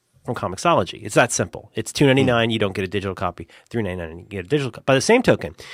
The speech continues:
if you buy a collection in trade paperback format, you get the trade paperback. With a lot of them, if you buy a hardcover, you get a code to get the entire hardcover edition, uh, in Comixology.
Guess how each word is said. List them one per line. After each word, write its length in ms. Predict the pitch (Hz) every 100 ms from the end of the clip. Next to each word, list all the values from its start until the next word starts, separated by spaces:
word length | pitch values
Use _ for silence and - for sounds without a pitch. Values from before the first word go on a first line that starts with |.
| -
if 120 | 127 151
you 120 | 165
buy 720 | 151 143 139 135 131 127 123
a 60 | 117
collection 540 | - 170 - - 98
in 200 | 104 98
trade 240 | - 208
paperback 580 | 226 98 90 82 80 - -
format, 580 | - - 87 90 90 - _ - _ -
you 140 | 90
get 100 | 104
the 60 | -
trade 180 | 202
paperback. 540 | 170 113 98 90 92 - _ -
With 160 | 127
a 60 | 120
lot 340 | 107 143 339
of 60 | 185
them, 240 | 101 90
if 100 | 104
you 80 | 127
buy 160 | 104 98
a 80 |
hardcover, 720 | 87 180 233 - 90 85 90 110 _ _ _ _ _
you 220 | 113 123
get 200 | 123 104
a 60 | 95
code 420 | - 202 - -
to 80 | 120
get 160 | 131
the 140 | - 117
entire 480 | 110 - 120 117 98
hardcover 520 | 113 110 117 101 90
edition, 520 | 87 131 - 82 98 _ _ _ _ _ _ _ _
uh, 260 | 104 98 87
in 100 | 101
Comixology. 640 | 98 90 90 151 165 82